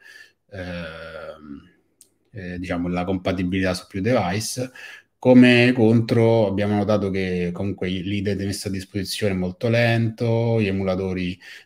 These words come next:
non sono proprio stabili e i framework alcune volte hanno dei, ehm, de-, diciamo, delle defiance, come un po' per la documentazione non è proprio strutturata bene. Invece per,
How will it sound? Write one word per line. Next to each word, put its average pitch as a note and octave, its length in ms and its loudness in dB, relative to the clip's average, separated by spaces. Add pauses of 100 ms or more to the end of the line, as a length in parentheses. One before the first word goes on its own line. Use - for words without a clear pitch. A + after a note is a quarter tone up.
non A2 140 -6
sono F#2+ 180 -6
proprio G2 240 -2
stabili G2 1000 -2 (300)
e G#2 140 -4
i G#2 60 2
framework G2 720 -4
alcune F#2+ 480 -4
volte F#2+ 340 -8
hanno F#2+ 220 -6
dei, F#2 420 -4 (460)
ehm, D2+ 840 -10 (340)
de-, G2 280 -4
diciamo, F#2+ 360 -4
delle F2+ 160 -2
defiance, F#2 800 -6
come F#2 240 -4
un F2+ 100 -6
po' F#2+ 160 0
per F2+ 140 -6
la F#2 100 -2
documentazione F#2+ 720 -4
non F2+ 120 -2
è F2 60 -4
proprio F2 200 -10
strutturata F2 520 -16
bene. - 500 -14 (800)
Invece D#3+ 300 8
per, G2+ 640 4